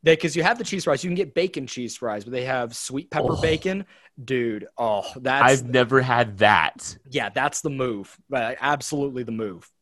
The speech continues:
Speaker 2: Oh, I, yeah, I'm, I'm on my way.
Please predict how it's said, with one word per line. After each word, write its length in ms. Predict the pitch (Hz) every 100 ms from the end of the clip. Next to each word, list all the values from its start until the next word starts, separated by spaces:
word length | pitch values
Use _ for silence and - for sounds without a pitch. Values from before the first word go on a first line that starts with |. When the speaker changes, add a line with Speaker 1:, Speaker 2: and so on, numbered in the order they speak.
| _
Speaker 2:
Oh, 580 | 107 107 - - - - _
I, 120 | 117
yeah, 440 | 117 120 143 110 98
I'm, 100 | -
I'm 160 | 107 113
on 160 | 110
my 100 | 101
way. 360 | 95 104 92